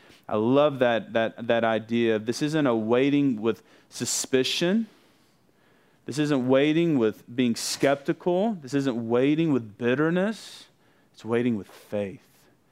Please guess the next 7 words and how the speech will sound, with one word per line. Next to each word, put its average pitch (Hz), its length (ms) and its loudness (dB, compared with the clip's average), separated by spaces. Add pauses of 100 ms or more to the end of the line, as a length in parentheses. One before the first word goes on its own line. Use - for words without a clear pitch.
(340)
It's - 180 -8
waiting 123 500 2
with 107 140 -2
a 98 60 -2
confidence, 117 720 -6
a 104 80 -4
deep 123 520 -4